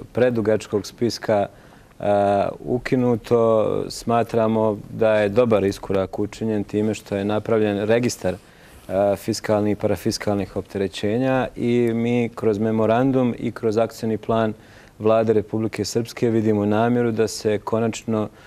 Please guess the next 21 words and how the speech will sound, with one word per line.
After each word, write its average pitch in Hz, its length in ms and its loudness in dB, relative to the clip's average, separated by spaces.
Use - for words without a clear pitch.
e, 107 180 -2
dođe 107 360 2
u 101 60 0
poziciju 107 540 -2
da 101 120 0
se 104 380 0
eliminiše 107 760 0
značajan 104 520 -2
dio 107 240 0
onoga 120 460 0
za 110 160 0
šta 110 220 -2
građani 110 560 2
i 104 60 0
privreda 107 440 2
ne 104 140 0
dobijaju 104 640 2
uslugu. 87 420 -10
E, 101 280 0
svaka, 131 640 0
svaki 123 680 0